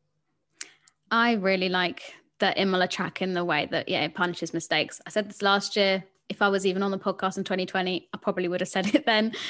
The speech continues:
Um, but yeah, I think that Imola is one of the better circuits for that. Um, and we've seen it consistently over the three years since Formula One went back there. Um, but yeah, I'd much rather have gravel. Obviously,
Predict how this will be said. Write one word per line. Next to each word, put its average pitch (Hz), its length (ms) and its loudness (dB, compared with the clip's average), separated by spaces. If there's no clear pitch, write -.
Um, 208 640 4
but 220 120 6
yeah, 196 420 4
I 214 100 2
think 214 460 0
that - 140 2
Imola 196 300 4
is 196 140 2
one 196 120 2
of 190 40 -2
the 190 80 2
better 196 240 0
circuits 185 560 -2
for - 120 -4
that. 190 300 2
Um, 185 420 0
and - 120 -2
we've 190 120 0
seen 196 340 0
it 185 260 -2
consistently 208 640 -2
over 196 260 2
the 190 60 0
three 190 240 0
years 185 260 0
since 180 200 -8
Formula 190 240 -2
One 185 320 -2
went 196 240 0
back - 260 0
there. 180 260 2
Um, 190 400 2
but 175 140 -2
yeah, 208 220 6
I'd 208 120 4
much 226 220 2
rather 202 440 4
have 254 300 0
gravel. 226 380 4
Obviously, 233 720 4